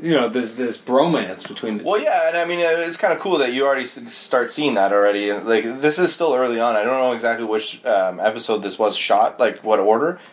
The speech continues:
Speaker 2: I think this is, like, four or five
Speaker 1: I think so.
Speaker 2: in the order, but what's that? So, but you already have that connection of, like,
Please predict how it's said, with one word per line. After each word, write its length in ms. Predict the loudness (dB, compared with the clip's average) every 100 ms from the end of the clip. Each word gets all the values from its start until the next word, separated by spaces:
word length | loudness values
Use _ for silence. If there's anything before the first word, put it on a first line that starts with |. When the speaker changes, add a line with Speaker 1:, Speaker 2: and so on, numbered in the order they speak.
| _ -4
Speaker 2:
I 40 |
think 160 | 0 2
this 100 | 2
is, 60 | -2
like, 120 | -4
four 220 | 0 2
or 60 | 2
five 440 | 2 2 2 0
Speaker 1:
I 140 | -12 -10
think 160 | -10 -8
so. 100 | -4
Speaker 2:
in 140 | 0
the 100 | 2
order, 260 | 4 4 4
but 200 | 2 2
what's 140 | 2
that? 180 | 2 0
So, 180 | 2 2
but 160 | 4
you 140 | 4 4
already 200 | 4 2
have 180 | 0 2
that 160 | 0
connection 340 | 2 0 0 -2
of, 140 | 0
like, 260 | -2 -2